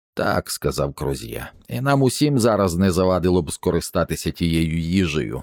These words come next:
навіть консервованими продуктами, які стали причиною жахливої смерті декотрих наших товаришів. Але, лейтенанте, табір терору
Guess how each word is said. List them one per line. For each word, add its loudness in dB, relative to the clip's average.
навіть 0
консервованими 2
продуктами, 0
які 0
стали -2
причиною -2
жахливої 0
смерті -2
декотрих -4
наших -4
товаришів. -4
Але, 2
лейтенанте, 2
табір 2
терору 2